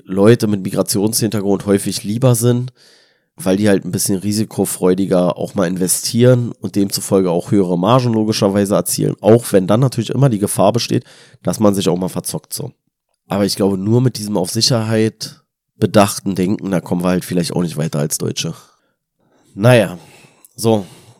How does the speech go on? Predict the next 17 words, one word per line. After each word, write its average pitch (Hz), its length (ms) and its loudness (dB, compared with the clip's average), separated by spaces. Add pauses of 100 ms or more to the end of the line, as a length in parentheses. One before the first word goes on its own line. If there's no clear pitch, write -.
(300)
äh, 104 960 -2
müssen 110 320 0
wir 110 60 4
mal 110 100 2
gucken, 120 240 -2
wie 107 40 -2
sich 104 180 -2
das 101 160 -2
alles 101 220 0
entwickelt. 113 800 0
Im 92 100 -10
Moment 98 420 0
sieht's - 640 -8
nicht 107 180 -4
so 131 160 -2
gut 117 260 -4
aus. 117 580 -2